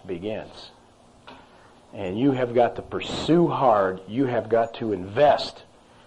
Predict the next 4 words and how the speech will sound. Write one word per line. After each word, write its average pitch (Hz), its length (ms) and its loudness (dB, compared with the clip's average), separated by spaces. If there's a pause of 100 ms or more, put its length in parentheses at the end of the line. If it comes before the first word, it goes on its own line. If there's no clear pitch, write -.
(120)
in 113 160 -4
that 120 200 2
relationship. 107 800 0 (2250)
Uh, 98 300 -8